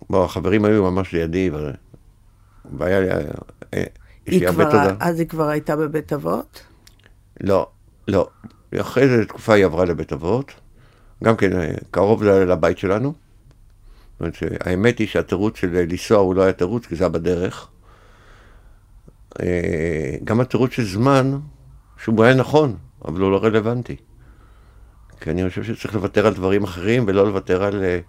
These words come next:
Speaker 1: על, אה, להיות עם ההורים. אה, מה שאחרי שהם נתנו את כל חייהם בשבילנו, אני חושב שלא הייתי מספיק בשביל להיות לידם. זאת אומרת, אני, אח שלי היה דוגמה נהדרת, הוא היה לידם המון.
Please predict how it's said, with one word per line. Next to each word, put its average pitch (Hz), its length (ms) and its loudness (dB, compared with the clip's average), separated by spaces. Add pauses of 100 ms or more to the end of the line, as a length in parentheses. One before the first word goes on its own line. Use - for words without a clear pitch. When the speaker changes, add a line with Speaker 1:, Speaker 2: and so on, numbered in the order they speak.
(720)
Speaker 1:
על, 87 260 -2
אה, 78 560 -2 (800)
להיות 107 220 2
עם 101 100 2
ההורים. 87 260 -2 (1080)
אה, 85 140 -2
מה 85 140 -6
שאחרי - 300 -8
שהם 107 180 -2
נתנו 107 280 0
את - 60 -4
כל 117 160 0
חייהם 120 320 2
בשבילנו, 90 460 -2
אני 92 140 -2
חושב 90 260 -8
שלא - 1400 -2
הייתי 156 160 4
מספיק 139 600 0
בשביל - 260 -8
להיות 98 200 0
לידם. 80 380 -2
זאת 80 80 -18
אומרת, 85 240 -6
אני, 90 120 -6 (920)
אח 135 160 2
שלי 127 200 0
היה 113 140 8
דוגמה 104 300 2
נהדרת, 90 480 0
הוא 101 140 2
היה 95 180 4
לידם 90 440 0
המון. 95 340 -2